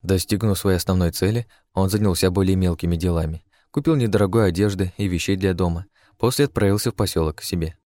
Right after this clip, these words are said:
Торопиться не стал, запланировав поездку на следующий вечер. Остаток дня потратил на тренировку тела и навыков, акцентируясь на втором. Плотно поужинав,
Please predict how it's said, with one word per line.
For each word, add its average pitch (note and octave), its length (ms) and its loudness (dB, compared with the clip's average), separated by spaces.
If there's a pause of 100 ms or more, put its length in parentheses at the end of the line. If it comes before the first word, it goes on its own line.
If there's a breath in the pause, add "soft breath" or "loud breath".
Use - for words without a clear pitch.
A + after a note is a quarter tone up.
(540)
Торопиться A#2 420 2
не C3 100 2
стал, B2+ 220 2
запланировав F#2+ 540 2
поездку F#2+ 440 0
на F2+ 100 2
следующий F#2 440 0
вечер. - 380 -2 (400)
Остаток C#3+ 420 2
дня A#2 160 2
потратил B2+ 440 2
на B2+ 100 2
тренировку G#2+ 540 0
тела A2+ 260 2
и G2 80 4
навыков, F2+ 480 0 (140)
акцентируясь F#2+ 680 0
на F#2 80 0
втором. F2 440 -2 (580)
Плотно F#2 280 2
поужинав, F#2+ 540 0